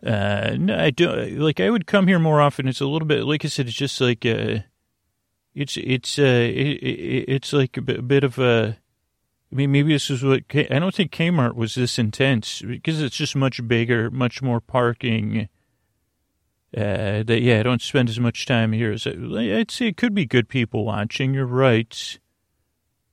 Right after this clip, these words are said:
Um, maybe just me. I'd, I'd, like, uh, here's what I would do if I, like,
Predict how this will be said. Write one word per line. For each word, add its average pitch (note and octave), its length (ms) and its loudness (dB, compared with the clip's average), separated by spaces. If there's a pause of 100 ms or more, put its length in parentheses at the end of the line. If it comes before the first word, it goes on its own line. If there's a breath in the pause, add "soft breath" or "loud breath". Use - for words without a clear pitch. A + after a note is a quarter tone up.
(300)
Um, G#2+ 640 0 (480)
maybe C#3+ 540 -2
just C3 280 -2
me. B2+ 300 4
I'd, G#2+ 180 -2
I'd, A#2 340 -4
like, A2 360 -2
uh, G#2+ 80 0
here's B2 600 2
what D3 160 4
I A#2+ 140 6
would B2 400 0
do A2 340 0
if A#2 180 -2
I, A#2 120 4
like, A#2 420 -2